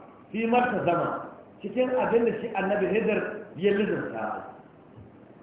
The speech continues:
Wa hadhihi adatul anbiya wal awliya.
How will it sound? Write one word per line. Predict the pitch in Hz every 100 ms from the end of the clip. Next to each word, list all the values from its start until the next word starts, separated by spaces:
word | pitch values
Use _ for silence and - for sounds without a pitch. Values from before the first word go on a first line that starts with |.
| -
Wa | 113 131
hadhihi | 175 202 208 180 170 214 240 - - - - - - - -
adatul | 170 196 214 214 196 185
anbiya | 190 196 165 202 208
wal | 165 156 151
awliya. | 151 127 -